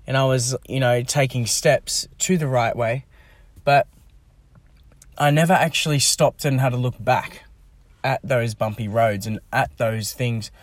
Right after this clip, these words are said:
that I could have improved on. So I nev-,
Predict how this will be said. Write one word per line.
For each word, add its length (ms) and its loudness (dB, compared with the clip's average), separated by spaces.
that 140 4
I 100 2
could 240 -4
have 100 0
improved 560 -4
on. 200 -10
So 240 4
I 60 6
nev-, 340 2